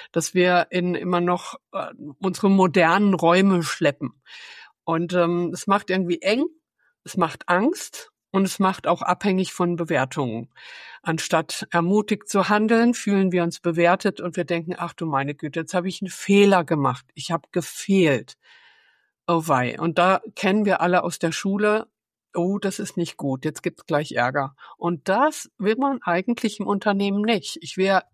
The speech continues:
kreative Räume, Potenziale entfalten, wie Gerald Hüther sagt. Und das krieg ich nicht hin in Angst. Es wäre also eine viel produktivere Frage, was führt uns näher ans Ziel?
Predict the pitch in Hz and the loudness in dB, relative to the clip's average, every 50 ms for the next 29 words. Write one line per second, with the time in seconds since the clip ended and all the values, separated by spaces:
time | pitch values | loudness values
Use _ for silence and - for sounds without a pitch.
0 | _ _ - - 185 185 185 185 - - - 254 294 320 - 214 175 - - 147 | _ _ -6 0 2 4 4 4 0 0 2 2 2 2 2 0 -2 2 2 4
1 | 139 135 139 135 120 127 135 - - 190 180 - 208 202 190 - - - 185 175 | 4 4 2 0 -2 -2 -4 -4 -2 -2 0 2 2 0 0 -2 -4 -2 0 2
2 | 190 214 233 233 220 185 180 160 151 - - - 156 131 135 135 127 - 127 117 | 4 4 4 4 2 2 0 -2 -4 -6 -6 -4 -2 0 0 0 -2 -6 -10 -10
3 | 120 _ - - - - - - - 180 165 147 - 160 160 165 151 151 143 - | -10 _ -18 -18 -18 -18 -18 -12 -6 -6 -4 -2 0 -2 0 2 0 0 -2 -4
4 | - 175 147 - 170 156 - - 139 131 131 131 _ - - 185 170 160 - - | -6 -6 -6 -4 -6 -6 -4 -4 -4 -4 -4 -6 _ -10 -8 -8 -8 -6 -2 0
5 | 170 190 233 277 - - - - - 190 - - 156 - - 190 202 233 233 - | 2 2 2 2 0 -8 -16 -8 -8 -8 -6 -6 -12 -6 -4 -2 -2 -2 -4 -6
6 | - - 190 190 196 202 - 208 190 196 - 208 202 165 131 _ - - - _ | -8 -4 -4 -2 -2 -4 -4 -4 -4 -4 -2 -4 -4 -4 -6 _ -16 -20 -20 _
7 | - - _ _ _ _ _ _ _ _ _ _ _ _ - 175 - 185 190 214 | -20 -20 _ _ _ _ _ _ _ _ _ _ _ _ -10 -8 -4 0 2 4
8 | 247 294 269 220 190 196 190 180 196 220 226 254 285 320 - _ _ _ _ _ | 4 4 4 4 4 4 2 2 2 2 4 4 2 2 0 _ _ _ _ _
9 | - - 190 202 - - - - 233 247 320 349 330 330 330 320 320 - - - | -4 -2 -2 0 -2 -4 -2 -2 0 0 2 2 4 4 4 2 0 -4 -2 2
10 | 254 254 226 202 - - - 185 175 165 170 156 170 165 - - - - 151 151 | 2 2 2 0 -4 -4 -4 -2 0 0 0 0 0 -2 -2 -4 0 2 2 2
11 | 151 156 180 196 233 269 _ _ _ - - - - - - - _ - - 190 | 4 2 2 0 0 -2 _ _ _ -20 -20 -20 -20 -20 -20 -20 _ 0 0 2
12 | 202 - - - - 202 190 196 196 196 - - 185 170 160 160 - - - 190 | 2 0 -4 -2 2 4 6 6 6 4 2 0 2 2 2 0 -4 -2 2 4
13 | 185 180 180 180 175 170 160 - 143 143 135 - - - - - 208 208 233 277 | 6 6 6 6 6 4 4 2 2 0 -2 -6 -10 -12 -6 -2 0 2 2 2
14 | 311 349 | 2 0